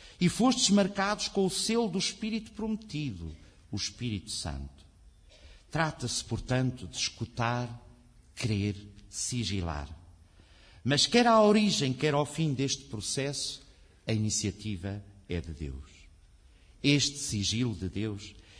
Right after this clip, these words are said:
esta marca de Deus sobre o batizado, renova na alma regenerada a imagem divina perdida com o pecado e agora reencontrada no batismo. Esta marca de pertença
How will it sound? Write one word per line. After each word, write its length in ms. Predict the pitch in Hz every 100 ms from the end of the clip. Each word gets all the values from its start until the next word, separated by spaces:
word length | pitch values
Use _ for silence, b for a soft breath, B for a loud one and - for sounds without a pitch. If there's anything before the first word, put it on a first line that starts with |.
| B
esta 320 | 143 170 190
marca 420 | 170 190 220 214 165
de 120 | 139
Deus 340 | 147 180 -
sobre 220 | 156 135
o 40 | 127
batizado, 840 | 151 151 120 113 143 151 139 139 B B B
renova 520 | - 151 202 220 185
na 120 | 165
alma 420 | 160 196 214 185 151
regenerada 920 | 127 127 151 139 165 180 156 170 165 B B
a 80 | 143
imagem 580 | 143 160 175 147 156 143
divina 400 | 143 147 170 160
perdida 560 | 139 131 165 185 156
com 220 | 165 165
o 40 | 165
pecado 640 | - - 107 90 82 - - b b -
e 120 | 104
agora 380 | 107 127 123 110
reencontrada 1300 | 113 120 143 131 117 113 110 - 101 90 80 76 76 -
no 160 | 87 87
batismo. 600 | 90 85 - 85 78 78 78 - - b b b b b
Esta 300 | - 151 -
marca 420 | 175 214 233 233 170
de 80 |
pertença 800 | - 160 - 220 226 - 127 92